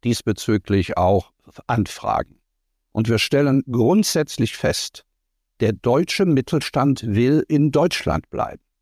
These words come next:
Er möchte weniger Bürokratie und er möchte mehr Flexibilität haben,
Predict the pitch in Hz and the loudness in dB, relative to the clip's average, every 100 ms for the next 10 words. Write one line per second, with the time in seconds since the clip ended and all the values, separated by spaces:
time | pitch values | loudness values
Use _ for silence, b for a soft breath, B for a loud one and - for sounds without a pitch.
0 | _ _ _ _ _ - 131 147 170 - | _ _ _ _ _ -2 2 2 0 0
1 | 143 110 139 131 117 104 95 90 90 - | 2 4 4 4 4 2 2 2 0 -2
2 | - 87 - 147 185 240 - 147 139 139 | -4 -4 -4 0 2 2 2 0 2 4
3 | 135 151 - - 131 123 131 156 220 247 | 4 2 0 0 2 4 4 4 2 0
4 | - 180 143 - 127 107 92 92 - 113 | -2 -2 -2 -2 0 2 4 2 0 0
5 | 117 175 - - 165 185 190 202 | 0 0 -2 -2 0 2 2 0